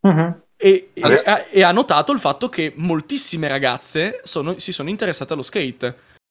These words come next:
Speaker 2: Infatti in quella comunità lì c'era, eh, si parlava del quaranta per cento appunto di, di ragazze che facevano, facevano skate,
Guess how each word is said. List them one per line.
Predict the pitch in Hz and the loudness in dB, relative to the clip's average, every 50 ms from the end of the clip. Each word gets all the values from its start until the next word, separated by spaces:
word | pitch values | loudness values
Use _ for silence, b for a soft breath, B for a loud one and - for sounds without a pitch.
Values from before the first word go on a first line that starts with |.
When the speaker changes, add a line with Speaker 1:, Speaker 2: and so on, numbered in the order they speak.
| _ _ _ _ _ _ _ _ _ _ _ _ _ _ - | _ _ _ _ _ _ _ _ _ _ _ _ _ _ -2
Speaker 2:
Infatti | 180 180 - 156 151 - 226 202 147 - | -2 0 0 0 0 0 -2 -4 -4 -6
in | 160 160 165 160 156 | -6 -6 -6 -4 0
quella | - 180 165 | 2 2 2
comunità | 160 - 160 156 165 170 - 226 | 2 0 -2 -4 -4 -2 2 2
lì | 226 180 156 180 208 | 2 2 2 -2 -4
c'era, | 175 - 165 151 151 160 165 160 147 135 139 135 135 | -4 -2 0 2 4 4 4 4 4 2 0 0 0
eh, | 139 139 | -2 -2
si | - 151 | -4 -4
parlava | - 156 147 147 151 170 | -4 -2 0 2 2 2
del | 160 139 | 0 -2
quaranta | 131 - 147 143 151 160 151 160 | -2 -2 -2 -2 -2 -2 -4 -6
per | 147 156 139 135 | -4 -4 -6 -6
cento | - - 139 135 143 151 - 151 | -4 -4 -4 -4 -4 -4 -6 -6
appunto | 135 - - 143 143 - 151 | -8 -8 -10 -10 -8 -8 -8
di, | 147 135 127 127 123 123 131 | -8 -6 -6 -6 -4 -6 -6
di | 135 131 | -4 -2
ragazze | 139 143 139 123 139 - - - 156 | -2 -2 -2 -4 -6 -6 -6 -6 -4
che | - 127 123 123 117 117 104 80 85 87 85 87 82 82 78 | -2 -2 -2 -2 -4 -4 -6 -6 -6 -8 -8 -8 -8 -8 -10
facevano, | - 131 - - 127 131 127 127 | -8 -6 -4 0 0 0 0 0
facevano | 127 - - - 151 127 127 131 | -2 -4 -4 -4 -4 -4 -4 -4
skate, | - - 180 156 131 123 - - 117 | -2 0 2 2 2 0 -2 -4 -6